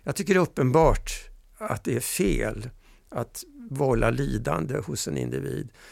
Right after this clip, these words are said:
som inte har gjort sig förtjänt av det, vi har inte lovat att göra det, det gör inte världen bättre på något sätt eller så, utan att bara då, eh,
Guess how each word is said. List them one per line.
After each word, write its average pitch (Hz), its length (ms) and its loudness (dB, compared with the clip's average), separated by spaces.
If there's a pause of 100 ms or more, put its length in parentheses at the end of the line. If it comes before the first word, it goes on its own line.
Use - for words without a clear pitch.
(180)
som - 260 2
inte 147 560 4
har 147 260 4
gjort 120 180 -2
sig - 100 -8
förtjänt 135 640 -2
av 139 160 -2
det, 135 120 -2
vi 127 100 -4
har 104 80 -2
inte - 140 -6
lovat 110 640 -4
att 151 60 -4
göra 117 320 0
det, 113 120 2 (260)
det 131 100 -2
gör 127 100 4
inte 123 160 0
världen 110 340 0
bättre 101 400 -6
på - 120 -6
något - 220 -4
sätt - 240 -8
eller - 140 -10
så, - 220 -8
utan 120 240 -6 (260)
att 156 120 -10
bara 165 360 4
då, 135 220 2
eh, 165 300 -4